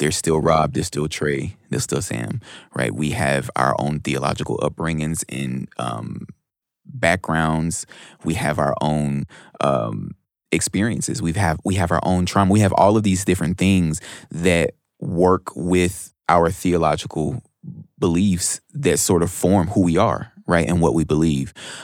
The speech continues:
Uh, and so every episode that's highlighted, right? Um, we don't always agree, right? But, like, we just have different perspectives. And it's not even about whether we agree or not, right? There's just a shared perspective on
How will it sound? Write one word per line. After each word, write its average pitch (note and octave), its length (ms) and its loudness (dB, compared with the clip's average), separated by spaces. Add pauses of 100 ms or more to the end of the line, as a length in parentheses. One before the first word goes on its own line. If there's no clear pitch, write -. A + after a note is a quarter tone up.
(140)
Uh, D#2 300 2
and F#2 160 2
so D#2+ 300 4
every G#2+ 340 6
episode F2+ 720 4
that's D#2+ 380 0
highlighted, - 580 -4 (360)
right? E2 320 4
Um, C2+ 420 0 (360)
we A2 80 6
don't B2 100 4
always E2+ 260 2
agree, F#2 520 2
right? F2 280 4
But, F2+ 180 4
like, E2 340 2 (340)
we G#2 140 2
just F#2+ 180 -2
have G2+ 220 2
different G2 260 0
perspectives. F2 580 0
And B2 80 6
it's A#2+ 140 2
not C3+ 120 4
even A#2 140 2
about G2+ 240 4
whether F2+ 200 4
we E2 140 2
agree F2+ 260 4
or D#2 40 0
not, A#1+ 240 -2 (100)
right? E2 240 2
There's F2+ 380 4
just E2 360 0
a D#2 100 0
shared G2 500 2
perspective G2 680 0 (400)
on D#2 520 2